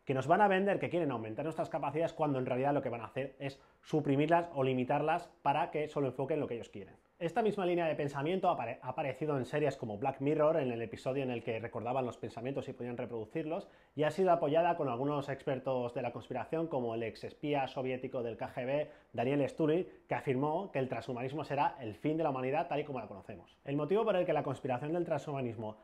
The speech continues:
ha vuelto a sonar con fuerza tiene mucho que ver con la situación actual y con la polémica presentación que realizó Elon Musk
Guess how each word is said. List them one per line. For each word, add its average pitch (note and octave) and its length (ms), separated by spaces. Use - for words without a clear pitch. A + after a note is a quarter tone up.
ha D3+ 100
vuelto D#3+ 280
a A#2+ 40
sonar C3+ 260
con C3+ 180
fuerza F3+ 340
tiene E3 180
mucho E3 220
que D#3+ 100
ver D3 140
con C3+ 100
la A#2 80
situación A#2+ 400
actual E3 540
y G#3+ 160
con D#3+ 180
la D#3+ 180
polémica D#3+ 460
presentación B2+ 720
que D3 80
realizó B2 460
Elon D#3 280
Musk D#3 320